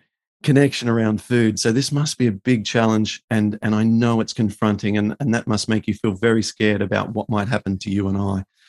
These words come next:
Um, but we, we, you've helped me overcome changes in the past, and we've done this together. You know, remember when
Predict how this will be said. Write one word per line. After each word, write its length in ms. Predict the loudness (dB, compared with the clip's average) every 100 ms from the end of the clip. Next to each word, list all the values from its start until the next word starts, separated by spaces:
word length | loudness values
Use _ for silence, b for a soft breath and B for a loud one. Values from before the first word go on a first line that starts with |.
| b b -4
Um, 300 | 0 0 -2 _ _ _
but 160 | -2 0 0
we, 340 | 0 -2 -6 _ -6
we, 460 | -2 0 0 -4 _ _ _ _ _ -6 -6 -6 -10 -16 _ _ _ -8
you've 440 | -4 0 0 0
helped 320 | 0 0 2
me 160 | 2 4
overcome 460 | 2 0 0 0
changes 500 | 0 0 0 0 -2
in 120 | -2 -2
the 80 |
past, 460 | -2 -2 -2 -4 -4
and 80 | -2
we've 180 | -2 -2
done 220 | 0 0
this 200 | -2 -6
together. 520 | -12 0 2 4 2
You 140 | 0
know, 120 | 0 0
remember 440 | 0 0 0 0
when 340 | 2 0 0